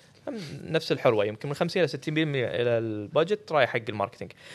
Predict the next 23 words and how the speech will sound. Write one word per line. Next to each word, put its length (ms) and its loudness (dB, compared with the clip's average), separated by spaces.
فالزبدة 400 6
إنه 260 6
على 160 10
ثلاثمية 420 6
مليون، 420 6
مية 100 6
وخمسين 320 2
منهم 220 2
على 100 4
الأقل 260 2
رايح 200 6
حق 200 4
الماركتينج. 500 2
فت-، 680 6
ضخامة 580 6
الحملة 280 4
التسويقية 500 0
اللي 100 2
قاعد 200 4
تصير 240 0
خلال 280 4
فترة 300 2
الريليز 600 2